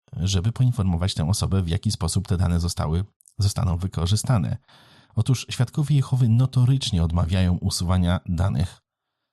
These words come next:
em, y, kontaktowych, danych osob-, osobowych, em, z, ze swoich rejestrów. Zwyczajnie, bo mogą, bo tak się akurat składa, że jeśli chodzi o rodo,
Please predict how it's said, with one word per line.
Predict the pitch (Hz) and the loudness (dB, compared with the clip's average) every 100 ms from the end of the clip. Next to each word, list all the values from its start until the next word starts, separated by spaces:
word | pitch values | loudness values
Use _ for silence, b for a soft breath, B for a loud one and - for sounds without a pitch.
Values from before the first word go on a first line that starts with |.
| _ _ 82 | _ _ -4
em, | 85 80 82 85 | -2 0 0 -2
y, | 64 85 78 78 | 0 0 0 -2
kontaktowych, | - 90 92 - 90 73 92 - 78 | -2 -2 -2 -4 -4 -2 -4 -4 -2
danych | 92 85 85 | 0 0 0
osob-, | 87 90 78 - | 0 -2 -4 -4
osobowych, | 101 - 82 78 73 98 - - _ _ | -2 0 0 -2 0 0 -2 -10 _ _
em, | 87 80 71 78 - - | -4 -2 0 -2 -6 -14
z, | - 80 82 82 85 85 82 85 85 82 82 78 80 B B _ _ _ _ _ - - | -10 -4 -2 0 2 2 2 2 2 2 2 0 -4 B B _ _ _ _ _ -10 -2
ze | 101 | -2
swoich | - 101 92 | 0 0 0
rejestrów. | 95 87 82 - 110 147 - B B B B B _ - - | 0 0 -2 -2 -2 -2 -6 B B B B B _ -18 -2
Zwyczajnie, | 110 151 - 147 151 | 0 2 4 4 4
bo | 147 | 4
mogą, | 139 92 80 76 - _ _ _ 101 | 4 2 0 -2 -4 _ _ _ -4
bo | 101 101 98 98 - _ _ _ _ - | 0 2 2 0 -2 _ _ _ _ -2
tak | 131 - | -2 0
się | 113 | -2
akurat | - 92 - | 0 -2 -2
składa, | - 110 104 | 0 2 2
że | 87 85 | 2 0
jeśli | 80 - 101 - 87 | 0 0 -2 -2 -2
chodzi | 107 107 87 | -2 -2 0
o | - | 0
rodo, | 107 139 127 120 | 2 4 2 0